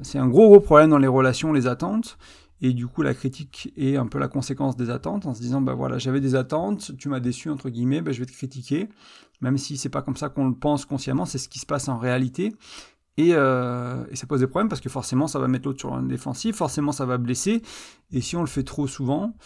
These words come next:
euh, on peut vraiment abîmer la relation. Si on vit dans une relation où on se critique et on se reproche l'un l'autre en permanence, t'imagines bien que c'est pas très agréable à vivre, en fait. Donc si la majorité des choses,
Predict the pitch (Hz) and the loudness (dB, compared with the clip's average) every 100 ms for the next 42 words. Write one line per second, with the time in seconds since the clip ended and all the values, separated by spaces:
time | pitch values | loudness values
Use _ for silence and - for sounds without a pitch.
0 | - - - - 131 131 123 123 120 147 | -20 -20 -20 -10 -6 -6 -6 -4 0 4
1 | 185 165 147 156 139 120 120 120 - 185 | 4 2 2 2 4 2 0 -4 -6 -8
2 | - 127 127 143 120 123 123 120 165 180 | -6 -4 -2 0 0 -2 -2 -6 -6 -6
3 | 160 131 131 127 - 131 - 160 - 170 | -6 -4 -4 -4 -8 -16 -8 -8 -8 -10
4 | - - 139 131 127 135 143 131 156 131 | -10 -6 -2 -2 -2 0 0 0 -4 -2
5 | 156 151 151 151 127 175 170 135 147 208 | 2 2 2 -2 2 4 6 4 4 0
6 | - - - - - - 127 123 117 117 | -4 -16 -20 -20 -20 -8 -4 -2 -2 -2
7 | 151 - 131 143 139 131 127 131 123 127 | -2 -6 -6 -6 -2 2 4 4 4 2
8 | 113 123 135 123 143 131 131 - 135 131 | 0 -6 -12 -12 -10 -8 -8 -6 0 4
9 | 151 165 147 151 127 - 151 170 | 6 4 2 2 0 0 -2 -2